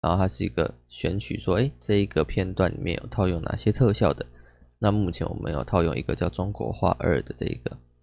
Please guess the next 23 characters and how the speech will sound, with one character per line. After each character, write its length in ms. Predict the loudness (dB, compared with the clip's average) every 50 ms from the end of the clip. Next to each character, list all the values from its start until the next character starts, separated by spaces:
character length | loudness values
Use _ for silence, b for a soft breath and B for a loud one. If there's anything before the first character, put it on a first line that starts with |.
| _ -10 -4 -4
点 160 | -2 -2 -2
击 160 | -4 -4 -2
它。 240 | 0 0 0 -2 -4 -8 _ _ _ _ _ _ _ _ _ _ _ _ _ _ _ _ _ _ _ _ _ _ _ _ _ 0
在 80 | 2
这 140 | 4 6 8
里 140 | 8 8 6
呢， 240 | 6 4 4 2 2
我 40 |
们 140 | 0 -2 0
就 100 | 0 0
可 140 | 2 4 4
以 80 | 2 4
做 220 | 2 2 2 2
一 40 | 2
些 160 | 0 0 -2
基 220 | -2 -2 -2 -2
本 180 | 0 0 -2 -4
的 80 | -2 -4
一 60 | -4
些 140 | -2 -4 -2
效 200 | 0 2 0 0
果 240 | 0 -4 -8 -6 -4
咯。 260 | -4 -4 -6 -6